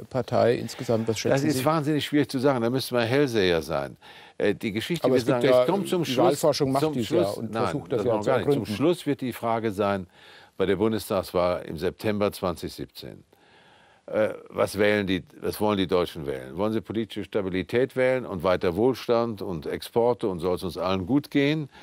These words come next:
Speaker 2: Äh, oder wollen wir wirklich eine Veränderung der Gesellschaft hier haben, wollen eine veränderte Gesellschaftsform haben? Und das vorherzusagen, ist,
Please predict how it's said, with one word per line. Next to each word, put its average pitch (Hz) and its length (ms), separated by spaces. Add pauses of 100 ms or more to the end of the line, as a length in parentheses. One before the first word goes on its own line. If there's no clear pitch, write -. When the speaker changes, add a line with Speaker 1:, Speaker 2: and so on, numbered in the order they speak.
(280)
Speaker 2:
Äh, 107 220
oder 117 260
wollen 117 200
wir 104 40
wirklich 107 280
eine 107 100
Veränderung 104 500
der 98 120
Gesellschaft 95 680
hier 82 220
haben, 71 260
wollen 87 160
eine 80 60
veränderte 87 360
Gesellschaftsform 80 880
haben? 64 240 (640)
Und 95 180
das 117 160
vorherzusagen, 95 1040 (440)
ist, - 280